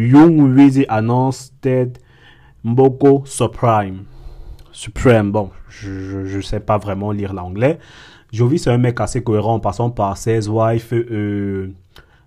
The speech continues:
euh, God, God Zikam, God Don't Come. Vraiment, Jovi, c'est un mec assez cohérent musicalement, c'est un mec assez prolifique. C'est vrai que, bizarrement, je suis allé ce matin, ce matin,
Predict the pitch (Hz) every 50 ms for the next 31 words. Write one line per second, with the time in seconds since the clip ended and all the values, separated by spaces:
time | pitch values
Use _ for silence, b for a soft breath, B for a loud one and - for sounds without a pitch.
0 | b - 113 117 107 107 101 110 113 113 117 113 107 - - 127 110 117 117 120
1 | 117 104 104 104 - - 117 117 113 110 104 117 117 110 107 117 113 110 110 110
2 | - 113 110 110 110 b b b _ 104 95 104 107 110 117 127 123 113 104 101
3 | 107 113 - 113 107 107 113 113 110 - - 95 90 - 113 101 - 104 98 95
4 | 90 98 107 107 104 101 92 90 92 90 - 95 95 95 101 104 104 - 104 104
5 | 107 113 104 - - _ - 104 95 90 - 123 120 123 - - - 104 98 101
6 | 98 - 110 104 - b b b b b b b b - 131 120 113 135 180 196
7 | 190 196 175 160 156 156 - - _ - - _ _ _ _ _ _ _ _ _
8 | _ - 117 107 113 117 113 127 117 113 120 131 139 165 156 127 117 120 - 165
9 | 151 127 123 127 - - 123 107 107 101 98 - 123 - - - - - - -
10 | 110 101 98 95 - 127 151